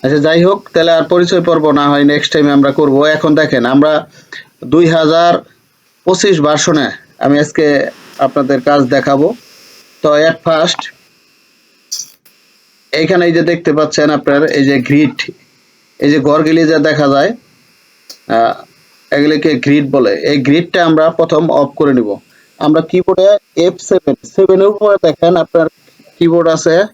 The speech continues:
কি লেখা আছে? এফ সেভেন। এটা অফ, এটা যদি ক্লিক করেন আবার অফ হবে, আবার ক্লিক করবেন on হবে। আপনারা খাতা এটা লিখে রাখবেন, শর্ট কমান্ড গুলি লিখে রাখবেন, এফ সেভেন এই গ্রিড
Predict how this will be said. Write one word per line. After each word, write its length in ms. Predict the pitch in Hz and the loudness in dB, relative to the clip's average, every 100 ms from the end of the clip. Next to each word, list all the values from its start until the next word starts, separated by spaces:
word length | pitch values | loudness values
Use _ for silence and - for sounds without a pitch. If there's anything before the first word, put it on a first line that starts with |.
| _ | _
কি 120 | 170 | 2
লেখা 280 | 165 156 165 | 2 2 0
আছে? 220 | 160 175 175 - 165 | 0 0 0 0 -2
এফ 100 | 175 | -2
সেভেন। 440 | - - 156 123 - 131 | -6 -2 0 0 -2 -2
এটা 120 | 147 | 0
অফ, 120 | 147 - - - - - - - - | -2 -4 -14 -16 -16 -20 -20 -20 -4
এটা 120 | 147 | 0
যদি 200 | 175 180 180 | 2 2 0
ক্লিক 280 | 190 185 | 0 0
করেন 280 | - 190 208 220 165 | 0 0 2 0 -2
আবার 180 | 160 160 160 - 160 | 0 2 0 2 0
অফ 160 | 170 180 | 2 0
হবে, 220 | 175 196 | 2 2
আবার 280 | 165 175 175 | 2 0 0
ক্লিক 280 | 185 185 - | -2 -2 0
করবেন 340 | 185 180 202 269 - 151 | 0 2 2 -2 -2 0
on 80 | 156 | 2
হবে। 280 | 139 117 92 - _ _ _ _ _ _ _ _ _ _ _ _ _ _ _ | 2 0 -6 -12 _ _ _ _ _ _ _ _ _ _ _ _ _ _ _
আপনারা 640 | 156 147 175 175 185 190 - _ _ _ | -8 -4 0 0 0 -2 -6 _ _ _
খাতা 320 | - 165 165 | -6 0 0
এটা 140 | 165 175 | 2 2
লিখে 300 | 180 175 151 | 0 0 0
রাখবেন, 400 | 151 135 120 87 - _ _ _ _ _ _ _ _ _ _ _ _ _ _ - | 0 0 -2 -4 -12 _ _ _ _ _ _ _ _ _ _ _ _ _ _ -8
শর্ট 260 | - 156 - | -4 -2 0
কমান্ড 380 | 175 180 196 220 - 156 | 0 2 0 -6 -8 -2
গুলি 180 | 180 | 2
লিখে 300 | 180 180 175 | 2 2 0
রাখবেন, 280 | 143 139 135 | 0 0 -2
এফ 280 | - 170 185 | -2 -2 -2
সেভেন 360 | 180 196 160 135 92 - _ | -2 0 0 0 -2 -12 _
এই 160 | - 143 | -2 0
গ্রিড 340 | 139 175 190 | 2 2 0